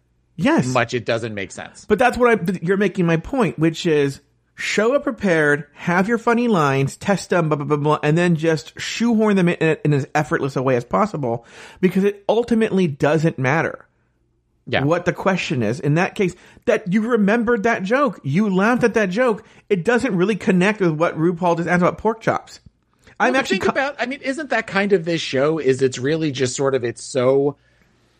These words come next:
Speaker 2: frenetic and so fast the way they edit things and
Speaker 1: Yes.
Speaker 2: stuff. We've talked about the fact that the, the infamous All Stars one Mimi versus
Speaker 1: Yes.
Speaker 2: The Room fight in Untucked.
Speaker 1: Yes.
Speaker 2: If you actually are paying attention to that, that whole scene makes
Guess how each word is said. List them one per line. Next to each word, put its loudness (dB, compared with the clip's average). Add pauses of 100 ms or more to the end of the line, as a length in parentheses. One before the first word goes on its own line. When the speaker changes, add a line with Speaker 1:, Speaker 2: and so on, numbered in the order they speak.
(500)
Speaker 2:
frenetic 0
and -4
so 0
fast -4
the -6
way -6
they -4
edit -4
things 0
and 4
Speaker 1:
Yes. 2
Speaker 2:
stuff. -2
We've -4
talked -2
about 0
the -4
fact -2
that -2
the, 0
the -6
infamous 0
All 0
Stars 0
one 0 (100)
Mimi 0
versus 0
Speaker 1:
Yes. -10
Speaker 2:
The 0
Room -4
fight -2
in -6
Untucked. -2
Speaker 1:
Yes. -2
Speaker 2:
If -8
you -8
actually -2
are 0
paying -2
attention -4
to -6
that, -6 (380)
that 0
whole -2
scene -4
makes -4